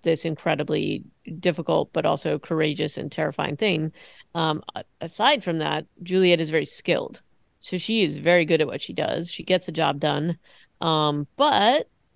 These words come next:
and we see this, um, and I wasn't sure if they were gonna go with this, so I wasn't sure, like, when they get into the big action sequence about fixing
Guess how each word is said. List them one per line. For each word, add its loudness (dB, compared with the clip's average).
and 0
we -2
see -6
this, 4
um, 0
and -2
I 6
wasn't 0
sure 0
if -2
they 0
were 0
gonna 0
go 2
with 0
this, 2
so 2
I 2
wasn't -4
sure, -2
like, -4
when -2
they 2
get 0
into -4
the -4
big -2
action -2
sequence -4
about -4
fixing -4